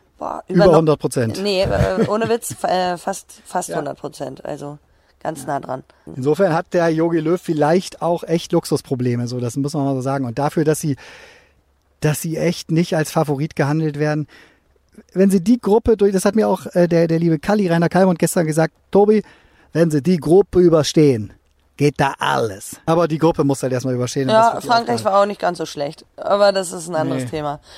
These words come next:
Speaker 1: Über die können wir ein anderes Mal sprechen. Jetzt lassen wir
Speaker 2: Ja,
Speaker 1: erstmal,
Speaker 2: wir haben ja noch.
Speaker 1: oder? Jetzt lassen wir erstmal
Speaker 2: Wir haben ja
Speaker 1: unsere
Speaker 2: noch ein paar.
Speaker 1: Zuhörer entspannt aufstehen,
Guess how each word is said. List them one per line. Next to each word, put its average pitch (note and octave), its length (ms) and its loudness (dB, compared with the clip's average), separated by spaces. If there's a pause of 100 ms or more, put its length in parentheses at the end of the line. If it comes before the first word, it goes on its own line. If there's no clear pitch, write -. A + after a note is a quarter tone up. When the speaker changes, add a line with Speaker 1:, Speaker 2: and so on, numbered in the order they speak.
(120)
Speaker 1:
Über F#3+ 160 -4
die F#3+ 140 -8
können G#3 180 -2
wir F3+ 40 -2
ein F3 80 -6
anderes D#3+ 280 -2
Mal D3 140 -6
sprechen. C#3 500 -14 (260)
Jetzt E3+ 160 -10
lassen F3 280 0
wir E3+ 80 -2
Speaker 2:
Ja, D#3+ 60 2
Speaker 1:
erstmal, D#3 360 2
Speaker 2:
wir D#3+ 120 -2
haben A3+ 100 2
ja D#3+ 80 -2
noch. C3 160 -4
Speaker 1:
oder? E3+ 300 -2 (300)
Jetzt - 180 -14
lassen D#3 200 -4
wir D3+ 60 -8
erstmal D3+ 260 -6
Speaker 2:
Wir D3 40 0 (100)
haben B2+ 80 -2
ja A2+ 60 -4
Speaker 1:
unsere - 180 -6
Speaker 2:
noch E3 80 -2
ein E3 60 -6
paar. - 20 -6
Speaker 1:
Zuhörer D3+ 400 -4 (540)
entspannt D3 500 -10
aufstehen, E3 800 -6